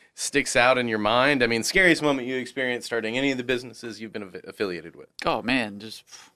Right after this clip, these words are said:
Speaker 2: starting a business in general, right? It's like, y-, you get this triangle, or not the triangle, but more of a progression of, okay, once you have an idea, I'll take you through a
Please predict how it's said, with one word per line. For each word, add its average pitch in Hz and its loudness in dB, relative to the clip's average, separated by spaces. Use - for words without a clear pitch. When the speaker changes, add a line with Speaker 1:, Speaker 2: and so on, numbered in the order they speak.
Speaker 2:
starting 139 2
a 120 2
business 127 0
in 98 -8
general, - -6
right? 104 -4
It's 113 -10
like, - -6
y-, - -16
you 117 -2
get 120 2
this 110 -8
triangle, 120 4
or 107 4
not 104 -4
the - -20
triangle, 101 -6
but 98 -10
more 110 2
of 98 -2
a 104 0
progression 107 0
of, 104 -6
okay, - -2
once 110 -2
you 117 4
have 110 4
an 110 2
idea, 143 6
I'll 104 0
take - -8
you 107 -12
through 98 -2
a 90 -4